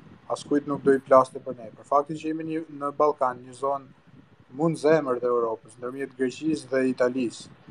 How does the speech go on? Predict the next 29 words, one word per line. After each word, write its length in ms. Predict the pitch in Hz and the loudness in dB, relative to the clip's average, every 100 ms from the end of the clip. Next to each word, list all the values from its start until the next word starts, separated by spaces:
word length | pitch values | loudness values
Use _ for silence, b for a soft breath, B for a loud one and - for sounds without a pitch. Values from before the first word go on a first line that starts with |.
| - - - - | -20 -20 -14 0
edhe 220 | 127 135 | 2 2
një 200 | 139 135 | 2 6
zonë 240 | 143 151 143 | 8 6 4
që 80 | 131 | 4
ka 140 | 143 | 4
prodhuar 600 | - 131 127 160 160 143 - | 6 4 4 8 8 8 2
probleme 520 | 127 123 147 156 143 | -4 0 0 0 -4
të 140 | 127 123 | -10 -6
mëdha 400 | 120 151 156 123 | 6 8 8 6
politike, 560 | 123 120 120 131 120 113 | 0 -12 -12 -14 -14 -14
lufta 300 | 131 131 135 | -16 -8 -6
parë 200 | 135 135 | -2 -2
botërore 440 | 123 123 135 135 127 | -4 -10 -8 -6 -6
ka 120 | 123 | -8
lindur 400 | 120 139 147 127 | -12 -14 -18 -20
në 160 | 117 113 | -20 -12
Ballkan. 360 | 120 - 104 - - - - - - _ _ _ _ - 120 | -12 -10 -14 -14 -20 -20 -20 -20 -20 _ _ _ _ -14 -6
Dhe 120 | 127 127 | -6 -6
duke 220 | 127 131 | -6 -6
qenë 320 | 135 170 170 - | -2 -2 -2 -6
tillë, 340 | 147 151 165 | -2 0 0
dhe 80 | 131 123 | -4 -6
duke 200 | 131 135 | -2 0
patur 320 | 131 156 151 147 | 4 4 4 -4
një 160 | 147 139 | -6 -6
perspektivë 920 | 131 - 135 - - 180 139 117 127 | -6 -6 -10 -10 -6 -4 -2 2 4
europiane, 640 | 131 123 131 117 120 147 | 4 0 2 2 2 -2
mendoj 380 | 156 135 135 143 | -8 -6 0 2
se 240 | 139 143 | 2 0